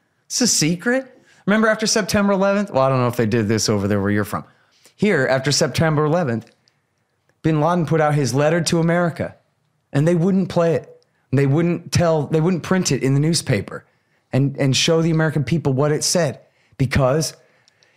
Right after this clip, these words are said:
it has secret messages in it that'll activate his sleeper cells and make them kill you and your mama. And so we can't let the American people even hear Osama bin Laden one time say, "Here's my list of grievances.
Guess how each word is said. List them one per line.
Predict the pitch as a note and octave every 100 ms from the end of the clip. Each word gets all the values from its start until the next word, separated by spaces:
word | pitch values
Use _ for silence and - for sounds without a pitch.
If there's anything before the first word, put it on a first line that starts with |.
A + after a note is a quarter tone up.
| _ -
it | B2
has | C#3 C3+
secret | - F3 - D#3
messages | D3+ D#3 D#3+ F3 C#3+ D3 A#2
in | D3 B2+
it | A2+ A2+
that'll | C#3 C3
activate | C#3+ D3 D3 D3+ C#3+ B2+
his | B2+ -
sleeper | C3 E3 - D#3
cells | - - G#2+ G2 - - - _ _ _ _ _ _ _ _ _ -
and | C3 C#3
make | C#3 C#3
them | C3
kill | - D3 C3
you | C#3 C#3+
and | C3
your | B2
mama. | B2 C3 C#3+ C#3+ C3 F#2 - _ _ _ -
And | A#2 A2
so | C3 A#2+ A2+ - -
we | C3
can't | - D3 D#3 F#3+ F#3+
let | C#3 D3+ D3+
the | D3
American | C3+ C#3+ D#3 D#3
people | B2 C#3 C#3 B2 -
even | E3 F3 G3 D#3+
hear | D3+ D3+
Osama | C#3 B2+ C3+ C3 C#3
bin | C#3 C3
Laden | B2 A#2 G#2+ G2 A2
one | D#3 G3+ G3
time | C#3+ C3 A2 G#2
say, | - A2+ G2 E2+ - _ _ _ _ _ _ _
"Here's | F3+ G#3 F3
my | F3 D3+
list | C#3+ C#3+ C#3
of |
grievances. | G#2 A#2+ A2 G#2+ - F#2 E2 -